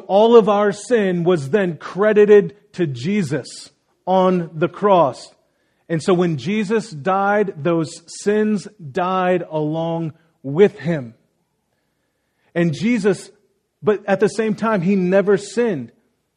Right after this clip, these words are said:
In the life of Jesus, even to his death, he never sinned, not one time. Yet, he bore the penalty of it. I mean, he took, he took the guilty verdict for a crime he never committed.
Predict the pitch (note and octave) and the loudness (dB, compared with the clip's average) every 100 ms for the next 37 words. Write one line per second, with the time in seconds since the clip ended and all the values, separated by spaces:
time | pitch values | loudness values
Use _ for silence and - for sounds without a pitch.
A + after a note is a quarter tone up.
0 | _ _ A3 A3 G3+ F3+ G3+ A3+ A3+ E3 | _ _ 0 4 4 4 2 4 2 0
1 | C3+ E3+ D3 D#3+ - A#3 A#3+ - G#3+ E3+ | -4 -4 -4 -8 -6 -4 -4 -4 -2 -4
2 | B2+ B2 A#2 A#3+ A3+ - _ _ G3+ F#3 | -4 -16 -4 -2 -2 -6 _ _ -2 -2
3 | F3+ F3+ F#3 E3+ G3 F#3 _ _ - - | -2 -2 -2 -2 -4 -4 _ _ -20 -4
4 | G#3+ D#3+ D#3+ F3+ E3+ C#3 D3+ E3 G3 G#3 | -4 -4 -8 -8 -8 -8 -10 -6 -4 -4
5 | G3 _ _ - G#3 E3+ C#3 C3 C#3+ C4+ | -6 _ _ -4 0 0 -2 -6 -2 0
6 | A3+ - - _ _ _ A3 E3 B2+ A3+ | 0 -6 -20 _ _ _ -2 -2 0 4
7 | A#3 G#3 G#3+ - B3+ B3+ F3+ D3 C3+ D3 | 4 4 0 0 0 2 2 0 -2 -2
8 | F#3+ G3 - - _ A#3 - C#4 C#4 A3+ | 0 0 -4 -20 _ -6 -2 6 8 6
9 | - - _ _ _ _ A#3+ A#3 - - | 2 -20 _ _ _ _ -4 -4 -6 2
10 | C#4+ A#3+ G#3+ - - E3 F3+ C3 A3+ D#4 | 6 8 6 -4 -10 -2 -2 0 0 0
11 | - G#3+ D#3 E3+ F3+ F3 G3 F#3 - C4 | -2 -4 0 0 0 0 -4 -4 -2 0
12 | A#3+ A#3+ G#3 G#3 G#3+ A#3 A3+ A3 - A#3+ | 2 0 2 0 0 -2 -4 -6 -6 -2
13 | C#4+ D#4 G#3+ - | 0 2 0 -6